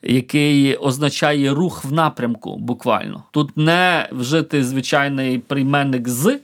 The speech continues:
грецький, а от дослідники вказують, що, е, навіть, е, от цей прийменник незвичний, е, який вживається, от що Логос було, був з Богом, він підкреслює тему єдності слова з Отцем.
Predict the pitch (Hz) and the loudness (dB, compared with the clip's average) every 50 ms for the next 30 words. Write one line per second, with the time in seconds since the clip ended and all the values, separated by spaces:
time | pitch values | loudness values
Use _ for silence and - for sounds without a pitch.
0 | _ - 113 135 131 117 113 117 - - - - - _ - 113 120 127 127 131 | _ -8 -4 0 0 0 0 -2 -6 -12 -16 -16 -16 _ -2 0 2 2 2 0
1 | - - - 131 135 131 - - 160 156 143 139 - - 147 139 - - 165 160 | -4 -8 -8 -6 -6 -6 -4 -2 -4 -2 -2 -4 -4 -4 -4 -2 0 2 2 2
2 | 156 135 131 131 127 120 113 113 - - - 127 123 123 117 117 113 - - - | 2 0 0 -2 0 -2 -2 -4 -6 -6 0 0 2 2 2 0 -2 -4 -6 -10
3 | - - - - - - 127 143 160 165 156 156 143 143 - - 143 135 135 127 | -14 -16 -16 -12 -8 -2 2 2 2 2 2 0 -2 -4 -4 -4 -4 -2 0 -2
4 | 120 113 - - 127 123 - _ - - 151 143 143 - - 147 147 143 151 185 | -2 -4 -4 -6 -6 -6 -8 _ -4 -2 0 0 0 0 0 0 2 2 2 2
5 | 240 302 302 240 175 135 - - - - - 127 131 143 143 127 135 156 165 156 | 2 2 2 2 2 0 0 -4 -12 -10 -6 -2 0 0 0 2 2 2 2 2
6 | - - - 110 - - - _ - - - - - - - 127 120 117 - - | 0 -4 -8 -10 -10 -12 -14 _ -10 -8 -6 -4 -4 -4 -2 -2 -2 -2 -2 -4
7 | 131 120 117 120 123 123 120 123 120 117 117 110 - - 90 - - - 110 - | -4 -4 -4 -2 0 2 2 2 2 0 -2 -6 -8 -8 -6 -6 -6 -8 -10 -12
8 | - - - - - 117 120 120 117 - - - - 127 139 143 131 117 127 123 | -14 -16 -12 -6 -4 -4 -4 -4 -6 -8 -10 -6 -2 0 0 0 0 0 -2 -4
9 | 120 - 131 123 120 127 131 135 135 143 147 139 123 120 123 131 147 147 131 117 | -4 -6 -8 -6 -2 0 2 2 4 4 2 2 0 -2 -2 -2 0 0 0 -2
10 | 113 110 110 110 110 123 139 131 117 107 110 98 - - - - 120 120 143 156 | -4 -6 -8 -6 -2 0 0 0 0 -2 -4 -6 -8 -10 -10 -8 -4 0 2 2
11 | 156 160 151 - 151 135 - - - 147 156 156 160 156 - 151 143 139 143 139 | 2 2 2 0 -2 -4 -2 -2 0 2 2 2 0 -2 -4 -2 0 2 2 4
12 | 143 139 139 139 135 131 123 - - - - 156 147 147 151 147 147 139 127 131 | 2 2 2 2 2 2 0 0 -4 -4 0 0 2 2 2 0 0 0 0 2
13 | 151 151 143 135 131 127 - - - 123 - - - 127 120 113 117 117 107 113 | 2 2 2 0 -2 -4 -4 -6 -8 -10 -8 -6 -2 -2 -2 0 -2 -2 -4 -4
14 | 107 - - 107 92 - - | -6 -6 -6 -6 -6 -8 -10